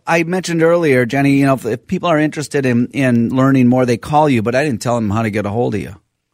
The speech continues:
How do, what number would a person call if they were interested in kidney transplant, if they're do-, if they're considering being a donor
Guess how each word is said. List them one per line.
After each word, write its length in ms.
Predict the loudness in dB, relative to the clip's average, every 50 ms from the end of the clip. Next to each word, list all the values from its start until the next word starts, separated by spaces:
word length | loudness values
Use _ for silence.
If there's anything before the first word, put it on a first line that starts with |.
| _
How 80 | -2 0
do, 160 | 0 0 0
what 180 | 2 0 0 2
number 280 | 0 2 2 2 2
would 160 | 2 2 0 0
a 40 |
person 360 | 0 -2 -2 -2 -2 -4 -6 -4
call 240 | -2 0 0 0
if 100 | 0 -2
they 140 | -2 -4 -4
were 240 | -2 -2 -4 -4 -4
interested 580 | -2 -4 -6 -4 -6 -8 -8 -4 -4 -4 -4 -4
in 220 | -4 -4 -6 -6
kidney 300 | -4 -4 -2 0 0 -2
transplant, 540 | -2 -4 -4 -4 -4 -4 -6 -8 -8 -8 -8
if 80 | -6 -4
they're 200 | -2 0 0 0
do-, 240 | -2 -4 -4 -4 -4
if 160 | -6 -4 -2
they're 140 | -2 -2 -2
considering 560 | -2 -2 -4 -2 -2 -2 0 0 0 0 0
being 180 | 0 -2 -2
a 80 | -2 -4
donor 340 | -4 -4 -4 -2 -2 -4